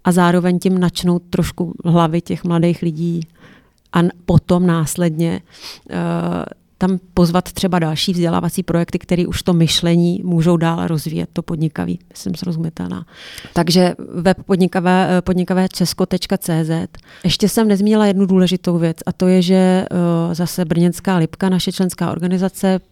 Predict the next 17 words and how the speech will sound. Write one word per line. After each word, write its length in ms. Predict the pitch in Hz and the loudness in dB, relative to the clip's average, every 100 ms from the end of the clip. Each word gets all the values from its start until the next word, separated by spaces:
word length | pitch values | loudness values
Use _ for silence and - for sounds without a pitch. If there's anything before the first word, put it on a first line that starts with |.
| - _ _ _ _ | -20 _ _ _ _
připravuje 540 | - 196 196 185 185 185 | 0 2 2 2 2 -2
a 80 | 180 | -4
v 60 | |
tuhle 240 | - 170 180 | -6 -6 -6
chvíli 280 | - 185 | -4 -4
pilotuje 460 | 180 175 175 185 185 | -2 -2 -2 0 0
v 40 | |
Jihomoravském 560 | 175 170 180 180 - 180 | 2 2 0 -2 -4 -8
kraji 280 | - 180 180 | -6 -4 -4
certifikaci 720 | - 156 - - - 180 - | -4 -6 -6 -6 -6 -6 -6
podnikavá 560 | - 165 175 175 175 170 | -4 -2 -2 -2 -2 -2
škola, 460 | - 156 151 165 | -4 -4 -4 -4
eh, 1300 | 202 - _ - - - - - - - - 165 160 | -6 -10 _ -20 -20 -20 -20 -20 -20 -16 -8 -6 -6
což 360 | - 196 180 - | -6 -6 -4 -6
zní 180 | 170 196 | -2 0
možná 420 | 180 165 190 185 | 0 0 0 0
trošku 720 | 175 185 170 - 185 160 139 | 0 -2 -2 -4 -2 0 -2